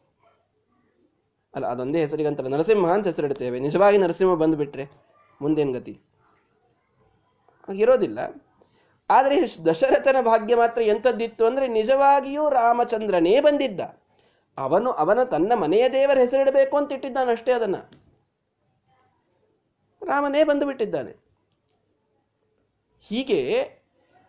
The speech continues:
ವಿಚಿತ್ರ ನೋಡಿ, ರಾಮ್, ಎಲ್ಲ ರಾಜರಾಣಿಯರು ಆ ಮನೆಯ ವ-, ದೇವರು ಅಂತ ಆ ಪ್ರತಿಮೆಗಳನ್ನ ಪೂಜೆ ಮಾಡೋದು,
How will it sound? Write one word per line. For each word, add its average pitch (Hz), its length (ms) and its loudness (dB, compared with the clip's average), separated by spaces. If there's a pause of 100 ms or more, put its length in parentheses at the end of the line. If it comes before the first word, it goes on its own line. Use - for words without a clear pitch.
(320)
ವಿಚಿತ್ರ 269 480 -2
ನೋಡಿ, 185 680 -2 (220)
ರಾಮ್, 180 440 2 (460)
ಎಲ್ಲ 208 420 0
ರಾಜರಾಣಿಯರು 247 880 4
ಆ 262 160 4
ಮನೆಯ 247 420 0
ವ-, 226 320 0
ದೇವರು 247 360 4
ಅಂತ 269 200 -2
ಆ 262 120 4
ಪ್ರತಿಮೆಗಳನ್ನ 262 680 -2
ಪೂಜೆ 277 260 -2
ಮಾಡೋದು, 202 520 0